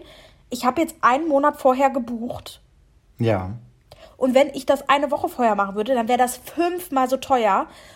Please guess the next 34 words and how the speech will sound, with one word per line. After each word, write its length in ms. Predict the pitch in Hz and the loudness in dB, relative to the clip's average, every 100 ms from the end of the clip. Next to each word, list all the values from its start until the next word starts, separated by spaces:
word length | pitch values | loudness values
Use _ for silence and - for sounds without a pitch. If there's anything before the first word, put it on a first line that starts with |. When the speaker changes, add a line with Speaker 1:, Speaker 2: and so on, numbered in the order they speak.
| _ | _
Speaker 1:
Und 120 | - | -2
warum 160 | 240 269 | 0 0
ich 120 | 254 262 | -4 -6
mich 260 | 254 - - _ _ | -6 -8 -20 _ _
auch 140 | 240 254 | 0 2
so 160 | - | 2
aufrege, 420 | 269 381 302 277 | 2 2 2 2
ne? 140 | 254 277 - | 2 -2 -4
Ich 160 | - | -6
hab 80 | 262 - - | -8 -10 -8
auf 160 | 240 - | -8 -2
der, 400 | 220 220 214 - | 2 4 4 2
ähm, 400 | 214 214 214 214 | 0 0 -4 -6
gestern 280 | 214 302 320 | -4 -2 -2
auf 80 | - | -2
der 180 | - - | -4 -4
Arbeit, 300 | 294 302 269 | -4 -4 -4
da 40 | |
kommen 180 | 240 220 | -8 -8
so 80 | 196 | -8
die 120 | 180 | -10
Nachrichten 560 | 196 269 294 269 - 240 | -8 -10 -10 -14 -14 -10
so, 240 | 240 240 240 | -8 -8 -8
ganz 180 | 220 | -8
normal. 360 | 202 202 233 247 | -8 -8 -6 -4
Speaker 2:
Mhm. 440 | 117 104 95 107 - - - | -2 -2 -4 -6 -10 -18 -8
Speaker 1:
Hör 120 | 240 | -6
ich 100 | 233 | -2
ja 140 | 220 214 _ _ | -4 -4 _ _
fünfzigtausend 580 | - 269 240 240 220 214 | -12 -10 -10 -8 -6 -4
Mal 140 | 220 226 | -4 -4
in 60 | |
meiner 180 | 220 214 | -4 -6
Schicht. 300 | 202 277 - | -6 -12 -14